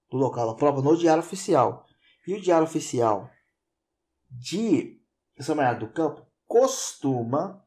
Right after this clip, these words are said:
costuma sair na sexta-feira. Então saía no dia vinte e três. A não ser que eles vão entrar em recesso, alguma coisa do tipo, não sei, não conheço muito bem a prefeitura de lá, e eles antecipem,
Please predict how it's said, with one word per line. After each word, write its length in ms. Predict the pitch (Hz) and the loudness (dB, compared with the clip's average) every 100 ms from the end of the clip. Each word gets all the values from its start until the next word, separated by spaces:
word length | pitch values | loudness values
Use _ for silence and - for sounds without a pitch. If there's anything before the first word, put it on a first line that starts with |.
| _ _ _ _ _ _ _ _ | _ _ _ _ _ _ _ _
costuma 560 | 143 143 - - 123 143 | -4 -2 -4 -6 -4 -4
sair 520 | - 147 101 127 - _ _ _ _ | 0 2 0 -4 -12 _ _ _ _
na 200 | - 117 | -6 -4
sexta-feira. 800 | 127 123 123 160 - 113 80 - _ _ _ | -2 -6 -4 -4 -2 -4 -4 -10 _ _ _
Então 180 | - 110 | -12 -8
saía 680 | 113 104 107 123 139 135 - _ _ _ | -2 0 0 0 0 -2 -8 _ _ _
no 80 | 113 | -6
dia 140 | 123 | -4
vinte 160 | 127 135 | -4 -6
e 80 | - | -4
três. 280 | 113 107 - | -2 -2 0
A 140 | 190 | 0
não 120 | 247 320 | 2 -2
ser 380 | - 180 208 | 0 0 0
que 60 | - | -2
eles 440 | 277 254 - - _ _ _ _ _ _ | -4 -4 -10 -16 _ _ _ _ _ _
vão 240 | 156 170 170 | 0 2 2
entrar 320 | 160 139 127 | 2 2 2
em 40 | |
recesso, 840 | 120 113 - 156 196 202 180 175 110 | 0 -6 0 4 6 6 4 2 -4
alguma 300 | 127 135 117 | -2 -2 0
coisa 240 | 113 98 | -2 -2
do 100 | - | -10
tipo, 300 | - 170 170 | -2 0 0
não 140 | 127 | -2
sei, 360 | 117 - 139 151 | -2 0 2 2
não 120 | 151 | -2
conheço 400 | 143 131 131 131 | -2 -2 -2 -6
muito 240 | 131 135 123 | -10 -10 -8
bem 280 | 123 123 - _ _ _ | -6 -6 -12 _ _ _
a 100 | - | -8
prefeitura 460 | 120 123 123 131 135 | -6 -4 -4 -2 0
de 140 | 156 | 2
lá, 180 | 131 135 | 4 6
e 80 | 165 | 4
eles 220 | 190 160 | 4 0
antecipem, 840 | 170 175 165 - 160 170 202 - | 0 0 -2 -4 -8 -6 -10 -10